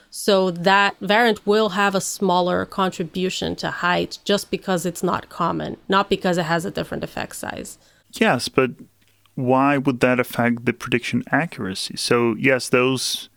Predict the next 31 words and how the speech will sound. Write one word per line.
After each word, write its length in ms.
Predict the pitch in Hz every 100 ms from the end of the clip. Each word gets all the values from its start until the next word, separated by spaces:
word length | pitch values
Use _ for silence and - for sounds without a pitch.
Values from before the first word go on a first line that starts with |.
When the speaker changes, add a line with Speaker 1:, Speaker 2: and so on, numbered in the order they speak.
| -
Speaker 2:
coefficients 960 | 123 113 - 127 - 120 110 - - - _ _
will 160 | 127 123
be 120 | 123
mostly 460 | 120 127 131 - - 120
ignored. 720 | - 110 107 117 170 - - _ -
But 100 | 117
then 140 | 123 123
again, 460 | 127 123 117 113 -
since 320 | - 127 113 -
this 340 | 123 - - -
allele 480 | 120 123 123 117 -
is, 460 | 117 110 - - - _ _ _ _ _ _ _ _ _ _ -
is 160 | 117 135
absent, 340 | 120 - 120
let's 160 | 131 -
say 140 | 135
in, 320 | 131 123 127
in 200 | - 127
a 200 | 123 120
specific 560 | 117 - 117 131 - -
individual, 540 | 110 113 120 - 101
right? 240 | 104 117 113
The 80 | 110
specific 480 | - - 120 117
individual 720 | 117 110 113 117 113 110 104 - - _ -
doesn't 220 | 120 117
have 400 | - 135 139 127
that 140 | 110
allele, 580 | 107 104 104 107 139 180 _ _ _ _ - - - - -
and 160 | 120 113
therefore 800 | 120 120 - 123 113 113 113